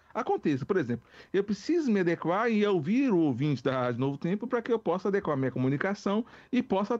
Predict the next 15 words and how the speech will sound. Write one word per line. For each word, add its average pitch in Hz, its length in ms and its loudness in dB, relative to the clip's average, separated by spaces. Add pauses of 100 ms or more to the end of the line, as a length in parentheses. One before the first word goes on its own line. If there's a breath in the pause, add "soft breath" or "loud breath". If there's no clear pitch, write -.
ajudá-los 208 420 0
melhor. 196 460 0 (560 soft breath)
Outra 262 320 0
coisa 147 640 0
é 160 100 -2
eu 202 180 2
querer 160 380 0
fazer 131 260 -2
isso 165 180 -2
pra 196 100 -2
que 208 120 -2
eles 202 180 0
gostem 202 540 0
de 214 160 0
mim. 175 240 2